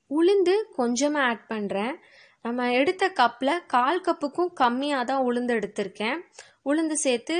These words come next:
இதை நல்லா மிக்ஸ் பண்ணிடணும். ரைஸ், லென்டில்ஸ் எல்லாம் நல்லா மிக்ஸ் ஆகிற மாதிரி நல்லா மிக்ஸ் பண்ணிட்டு, தண்ணி சேர்த்து இதை நல்லா அலசி அந்த தண்ணியை வடிச்சிட்டு, again தண்ணி சேர்த்து இதை ஊற வச்சிடணும்.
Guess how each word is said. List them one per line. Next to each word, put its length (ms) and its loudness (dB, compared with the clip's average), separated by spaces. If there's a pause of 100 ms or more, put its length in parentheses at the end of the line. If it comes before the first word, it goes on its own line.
(160)
இதை 120 -4 (100)
நல்லா 200 0 (100)
மிக்ஸ் 260 -6
பண்ணிடணும். 560 -2 (220)
ரைஸ், 260 0 (120)
லென்டில்ஸ் 520 -4
எல்லாம் 280 -2
நல்லா 220 -2 (100)
மிக்ஸ் 280 -6
ஆகிற 320 -2
மாதிரி 320 -4 (180)
நல்லா 200 -4 (100)
மிக்ஸ் 240 -8
பண்ணிட்டு, 400 -2 (600)
தண்ணி 300 2 (100)
சேர்த்து 360 0 (120)
இதை 120 -2 (100)
நல்லா 240 2 (120)
அலசி 400 -2 (140)
அந்த 240 -2
தண்ணியை 400 -2
வடிச்சிட்டு, 540 -2 (580)
again 280 2 (120)
தண்ணி 360 0
சேர்த்து 360 -2 (180)
இதை 120 0 (120)
ஊற 180 0
வச்சிடணும். 580 -4